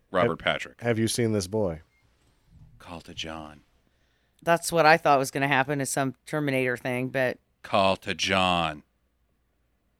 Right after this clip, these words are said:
Speaker 1: John. Come over here, John. Why doesn't the Terminator just call to John? He can mimic her voice.
Speaker 2: He hadn't heard it yet in the movie.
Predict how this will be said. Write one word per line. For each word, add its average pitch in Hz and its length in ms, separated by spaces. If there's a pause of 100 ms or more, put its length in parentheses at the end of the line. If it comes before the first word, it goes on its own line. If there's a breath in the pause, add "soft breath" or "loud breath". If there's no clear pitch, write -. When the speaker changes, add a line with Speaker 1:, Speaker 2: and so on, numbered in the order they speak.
(300)
Speaker 1:
John. 302 540 (600)
Come 285 120
over 302 180
here, 302 180
John. 247 400 (1400 soft breath)
Why 339 200
doesn't 311 260
the 269 60
Terminator 202 580
just 107 220
call 113 180
to 95 100
John? 80 420 (240)
He 226 120
can 208 240
mimic 220 300
her 190 120
voice. 175 600 (1120)
Speaker 2:
He 156 240
hadn't 147 280
heard 135 260
it 104 100
yet 92 260 (480)
in 117 120
the 110 80
movie. 101 400